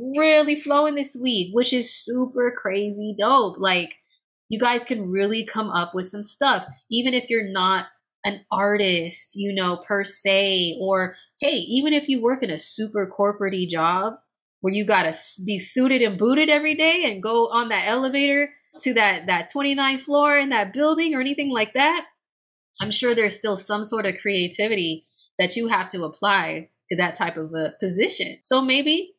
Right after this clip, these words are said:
you can come up with some things. Um, wherever it is that you need creativity in your life,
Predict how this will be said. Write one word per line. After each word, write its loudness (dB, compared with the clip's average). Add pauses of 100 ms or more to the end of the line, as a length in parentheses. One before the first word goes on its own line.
(160)
you -4
can -4
come -2
up -2
with -6
some -6
things. -6 (260)
Um, 2
wherever 2
it 0
is -2
that 0
you -6
need -4
creativity -4
in -6
your -2
life, -2